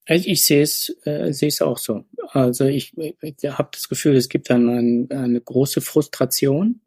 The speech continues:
und auch eine große Müdigkeit und auch ein, ein, ein Glauben, irgendwie, dass es sich nicht zum Guten wendet, dass die,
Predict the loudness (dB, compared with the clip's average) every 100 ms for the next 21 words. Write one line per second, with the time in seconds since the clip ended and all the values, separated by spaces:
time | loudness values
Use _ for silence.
0 | _ -2 0 2 0 0 0 0 0 0
1 | 2 2 4 0 -4 -2 2 2 0 -8
2 | _ _ _ _ -20 -20 _ -6 2 2
3 | 4 2 0 0 0 2 2 0 -2 -2
4 | -2 -4 -4 -2 2 2 4 2 2 -2
5 | -2 -4 -4 -2 -2 -2 -2 -2 -2 -2
6 | -2 -4 -2 -2 0 -4 -2 0 0 0
7 | -2 0 2 4 4 2 0 -2 0 -2
8 | -2 -2 0 0 -2